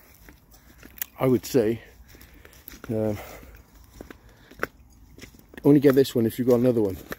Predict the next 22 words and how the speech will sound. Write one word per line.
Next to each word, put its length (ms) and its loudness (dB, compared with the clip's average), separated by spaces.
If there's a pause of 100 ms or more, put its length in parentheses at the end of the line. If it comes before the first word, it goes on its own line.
(480)
'cause 140 -2
the 60 -4
battery 360 -4
don't 180 2
last 280 -2
very 200 0
long. 200 -6 (580)
I 360 -8
mean, 100 6
it 20 6
lasts 260 2
long 200 2
enough 180 0
for 380 -8
a, 300 2
uh, 40 0 (1600)
for 80 -8
a 60 -10
session, 480 -4
really, 280 -4 (1300)
but, 120 -2
uh, 160 2